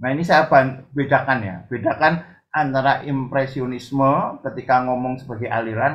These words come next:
kalau ini hanya sebagai gaya, impresionistik, yaitu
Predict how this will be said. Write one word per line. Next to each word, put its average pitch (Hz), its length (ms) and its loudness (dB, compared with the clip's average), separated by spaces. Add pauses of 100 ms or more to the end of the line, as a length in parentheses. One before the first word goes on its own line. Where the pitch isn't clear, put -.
kalau 139 160 0
ini 170 80 -4
hanya 131 240 -2
sebagai 123 320 -8
gaya, 110 480 -4 (400)
impresionistik, 131 1200 -4 (320)
yaitu 139 960 0